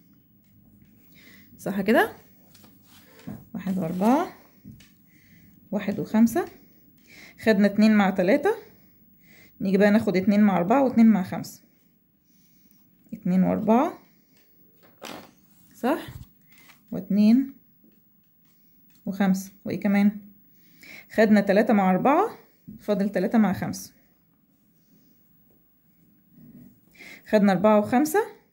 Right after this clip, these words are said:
بس متهيألي كده خلاص. أي مجموعة فيها اتنينات، خلاص كده خد كل عنصرين مع بعض، يبقى هي ده مين؟ الأساس الجزئي. كتبته لك كده زي المثال ما أنت بتقول لي فوق، وفعلًا ما فيهوش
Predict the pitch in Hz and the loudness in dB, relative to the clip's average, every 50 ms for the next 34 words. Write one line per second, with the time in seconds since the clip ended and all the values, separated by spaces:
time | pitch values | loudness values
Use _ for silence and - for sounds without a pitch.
0 | _ _ _ _ _ _ _ _ _ _ - 180 180 185 - 190 196 196 285 320 | _ _ _ _ _ _ _ _ _ _ -8 -6 -6 -4 -2 -4 -2 0 0 -2
1 | 330 320 269 285 - 196 - - - - - - _ _ _ _ _ _ _ _ | -2 -2 -4 -4 -4 -6 -8 -8 -12 -18 -20 -20 _ _ _ _ _ _ _ _
2 | _ _ _ - - 302 294 240 226 226 220 208 202 190 214 269 339 381 339 285 | _ _ _ -2 0 2 4 4 4 6 6 4 4 2 2 2 2 2 0 0
3 | 240 - 277 269 277 247 190 151 - - - - - - _ _ _ _ _ _ | 0 0 0 0 2 0 -2 -2 -4 -8 -12 -18 -20 -20 _ _ _ _ _ _
4 | _ _ _ _ _ _ _ - 170 190 269 277 - 302 302 302 - 269 262 262 | _ _ _ _ _ _ _ -6 -2 -2 -2 -2 -4 -4 -4 -2 -2 -2 -4 -2
5 | - 277 269 262 233 214 214 - 208 240 262 233 196 180 - - - - - - | 0 0 2 2 2 2 0 0 2 2 4 4 2 0 -4 -6 -10 -12 -10 -8
6 | - 196 214 226 220 196 202 202 202 202 208 214 208 - - - _ - - - | -4 0 2 4 4 4 2 0 2 2 2 2 0 -2 -10 -20 _ -10 -8 -6
7 | - - - 220 220 190 - - 160 156 - 151 - 185 196 202 202 233 240 269 | -6 -4 -4 -4 -6 -6 -6 -6 -8 -6 -6 -6 -4 -4 -4 -4 -2 2 2 2
8 | 233 302 311 - 254 - - - - - - - - 170 240 254 226 208 214 - | 2 2 0 -2 0 0 0 -2 -4 -12 -16 -10 -2 0 4 4 4 4 4 2
9 | 254 262 247 214 208 208 185 180 - 220 262 247 233 311 381 - - - - - | 2 2 2 2 2 0 -4 -4 -2 -2 -2 -2 2 4 4 4 2 0 -10 -18
10 | _ - 190 190 262 262 262 240 226 214 190 180 185 - - 247 262 320 392 427 | _ -10 -6 -2 0 2 2 4 4 4 2 0 -2 -4 -4 -2 2 2 2 2
11 | - - - | 0 -4 -8